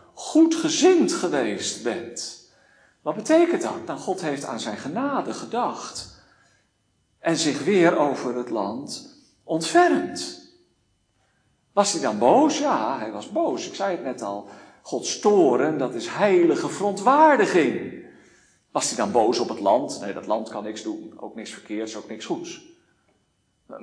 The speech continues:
Maar toch wordt er wel op die manier over gesproken: over de band tussen Israël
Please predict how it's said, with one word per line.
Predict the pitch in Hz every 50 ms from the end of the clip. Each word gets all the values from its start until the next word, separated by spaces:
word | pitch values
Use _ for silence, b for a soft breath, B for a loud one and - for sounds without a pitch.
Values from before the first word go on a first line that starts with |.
| 143 - - 156 156 156 156 151
Maar | 151 143 143
toch | - 285 311 - -
wordt | - 196 - 175
er | 165 -
wel | 285 311 302 269
op | 190 180 -
die | - 254 302
manier | 294 208 175 160 185 220 226 208 202 -
over | - 160 156 156 139 127
gesproken: | - 135 - - - 269 320 392 392 349 - - 123 117 131 175 208 214 B B B B B
over | - 175 175 175 175 165 139
de | 147 123
band | - - - 285 285 277 220 208 226 240 240 - - -
tussen | - 208 185 - - 170 156 160 - -
Israël | 294 339 320 - - 262 220 202 175 - - 147 135 139 147 165 190 220 226 220